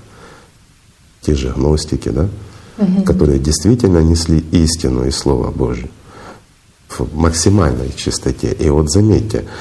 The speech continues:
Speaker 1: они не записывали его. Они передавали друг другу. Передавали устно, но коллективно. Один человек не имел права,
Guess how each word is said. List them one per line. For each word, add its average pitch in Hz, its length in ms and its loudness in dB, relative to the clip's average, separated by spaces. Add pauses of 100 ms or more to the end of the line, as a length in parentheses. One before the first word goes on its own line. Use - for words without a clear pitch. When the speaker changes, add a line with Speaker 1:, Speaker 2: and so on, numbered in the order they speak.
(280)
Speaker 1:
они 73 340 2
не 76 120 4
записывали 73 720 0
его. 58 260 -8 (600)
Они 80 160 4
передавали 80 640 2
друг 98 260 2
другу. - 320 -2 (240)
Передавали 76 640 4
устно, 90 340 2
но 71 140 2
коллективно. 85 680 0 (680)
Один 82 360 4
человек 110 580 2
не 82 280 4
имел 76 320 4
права, 69 500 0